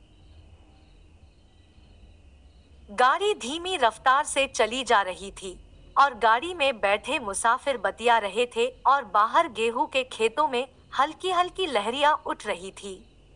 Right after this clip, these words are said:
और मैं मन ही मन बड़ा खुश था, क्योंकि मैं दिल्ली में होने वाला स्वतंत्रता दिवस समारोह देखने जा रहा था। उन दिनों के बारे में सोचता हूँ तो लगता है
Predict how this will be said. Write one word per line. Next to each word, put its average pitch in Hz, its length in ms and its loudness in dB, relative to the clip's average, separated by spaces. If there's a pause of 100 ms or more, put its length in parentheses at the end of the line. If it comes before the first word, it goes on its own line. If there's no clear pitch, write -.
और 262 200 4
मैं 254 220 0
मन 220 260 -2
ही 269 160 -10
मन 320 260 0
बड़ा 208 300 2
खुश - 340 -6
था, 285 340 -2
क्योंकि 262 460 -2
मैं 240 340 -4
दिल्ली 247 320 -4
में 330 160 -2
होने 240 340 0
वाला 285 320 2
स्वतंत्रता 311 840 0
दिवस 269 320 0
समारोह 233 520 0
देखने 214 480 -4
जा 202 180 2
रहा 180 280 -2
था। - 320 -6 (1500)
उन 381 200 0
दिनों 311 260 2
के - 160 0
बारे 240 340 2
में 285 160 -2
सोचता 226 500 -2
हूँ 185 340 -6 (280)
तो 247 100 4
लगता 190 360 0
है 190 340 -6